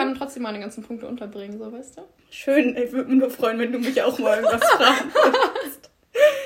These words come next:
Speaker 2: Vielleicht kommt ja irgendwie ein Interesse auf oder so.
Speaker 1: Nee, ich interessiere mich einfach nicht für dich. So ist das halt.
Speaker 2: <laughs> So ein Mist auch. Größtes Ziel für dieses Jahr? Ich will raten. Umzug?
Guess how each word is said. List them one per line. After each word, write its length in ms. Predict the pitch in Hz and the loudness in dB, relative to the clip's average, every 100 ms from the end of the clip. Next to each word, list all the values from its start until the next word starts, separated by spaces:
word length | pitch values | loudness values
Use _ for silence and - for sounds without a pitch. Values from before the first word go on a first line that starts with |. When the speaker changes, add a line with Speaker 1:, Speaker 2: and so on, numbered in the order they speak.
| 381 - | -10 -2
Speaker 2:
Vielleicht 440 | 240 214 - - | 0 0 -4 -14
kommt 240 | 233 202 | -12 -6
ja 140 | 208 196 | -4 -4
irgendwie 440 | 202 190 202 196 202 | -4 -10 -12 -12 -10
ein 180 | 208 202 202 | -10 -10 -10
Interesse 500 | 202 - 208 - - | -14 -16 -14 -12 -10
auf 440 | - - 240 - | -10 -10 -14 -16
oder 220 | - - | -14 -14
so. 140 | 254 254 262 | -12 -12 -10
Speaker 1:
Nee, 300 | 190 175 - _ _ | -8 -10 -12 _ _
ich 80 | |
interessiere 380 | - - - 302 | -20 -20 -16 -10
mich 120 | 240 | -10
einfach 180 | 175 196 | -10 -10
nicht 160 | 214 240 | -10 -12
für 80 | 233 | -10
dich. 180 | 262 269 254 | -8 -8 -6
So 60 | 262 | -6
ist 160 | - | -6
das 120 | 226 277 | -10 -8
halt. 220 | 247 415 | -6 -8
Speaker 2:
<laughs> 60 | - - 605 523 - - - _ - | -8 -18 -4 -2 0 -4 -14 _ -14
So 220 | - 226 | -8 -8
ein 320 | 220 220 220 | -8 -10 -10
Mist 260 | 226 226 - | -10 -12 -10
auch. 220 | 214 220 - - - _ _ - | -10 -10 -14 -20 -20 _ _ -4
Größtes 480 | 339 359 302 285 | -2 -2 -6 -10
Ziel 500 | - - 302 240 208 | -10 -6 -2 -2 -4
für 400 | 208 - 226 220 220 | -8 -8 -8 -6 -8
dieses 500 | 240 220 226 220 - | -10 -8 -10 -10 -6
Jahr? 440 | 208 202 196 196 _ _ _ - | -2 -2 -4 -8 _ _ _ -12
Ich 180 | 285 262 | -10 -2
will 140 | 269 | 0
raten. 300 | 220 185 214 - _ _ _ | 0 -4 -8 -20 _ _ _
Umzug? 640 | 233 233 226 330 403 - | -10 -10 -8 -6 -8 -8